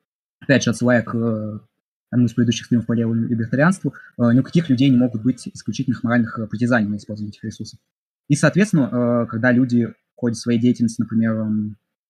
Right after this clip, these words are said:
опустошают или даже просто, м, чрезмерно присваивают, э, природные ресурсы и, и ухудшают их качество систематически путем того же самого загрязнения,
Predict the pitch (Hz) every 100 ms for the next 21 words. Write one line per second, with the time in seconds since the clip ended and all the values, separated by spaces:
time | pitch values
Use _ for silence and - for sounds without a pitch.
0 | _ _ _ 135 135 - 127 135 151 131
1 | 117 110 95 107 - 120 127 - 113 107
2 | 107 104 104 113 107 107 - 117 110 -
3 | 104 - 110 113 110 214 233 127 113 -
4 | _ _ _ 113 110 113 - 120 107 -
5 | - 165 - 139 - 131 131 123 - -
6 | 107 110 107 110 107 107 110 110 110